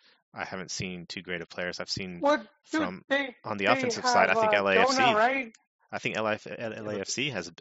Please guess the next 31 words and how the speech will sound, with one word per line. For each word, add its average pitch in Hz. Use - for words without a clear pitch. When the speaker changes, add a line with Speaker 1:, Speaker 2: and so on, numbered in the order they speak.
Speaker 1:
had 90
some 92
better 87
offensive 87
players. 87
Uh, 85
the 82
defenses 90
was 78
just -
horrific, 85
but 82
as 113
far 87
as 82
Speaker 3:
Yeah, -
Speaker 1:
offense, 90
I 87
Speaker 3:
'cause, -
Speaker 1:
think 85
L 90
A 85
F 80
C 95
had 87
Speaker 3:
like, 92
Speaker 1:
better 85
than, 82
Speaker 3:
what, 220
Speaker 1:
than 185
Galaxy. -